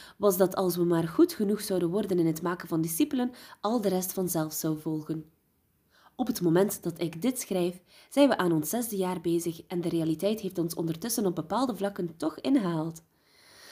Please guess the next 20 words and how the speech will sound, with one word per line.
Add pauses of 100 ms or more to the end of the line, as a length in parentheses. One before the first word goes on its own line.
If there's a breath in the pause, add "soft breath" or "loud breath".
(360 loud breath)
Lang
niet
alle
recruits
zijn
gepassioneerde
Jesus
freaks. (480)
We
hebben
sommigen
onderweg
zien
afhaken (340 soft breath)
en
zelfs
in
onze
harde
kern